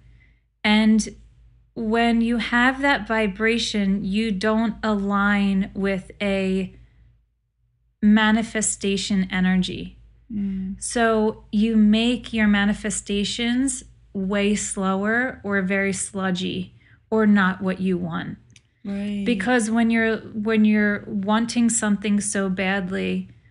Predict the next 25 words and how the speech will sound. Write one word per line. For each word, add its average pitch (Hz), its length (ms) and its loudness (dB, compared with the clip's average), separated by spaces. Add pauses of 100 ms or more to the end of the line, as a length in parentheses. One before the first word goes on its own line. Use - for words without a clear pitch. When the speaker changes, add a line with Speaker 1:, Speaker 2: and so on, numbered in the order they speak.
(180)
Speaker 1:
or 214 140 2
making 220 540 6
something 202 440 2
happen 185 380 -2
so 190 240 0
badly, 185 640 0
it's 214 200 -4
like 196 220 -2
trying 220 380 2
to 208 160 -4
fit 214 440 -2
a - 80 -2
square 208 760 0
peg 196 480 -2
through 196 280 -2
a 190 60 0
round 175 400 -2
hole. 202 560 -4
Speaker 2:
Yeah. 214 460 -6 (200)
Speaker 1:
And 226 340 2
that 214 520 0
it's 220 220 0
not 214 300 2
going 208 300 2
through. 202 640 -2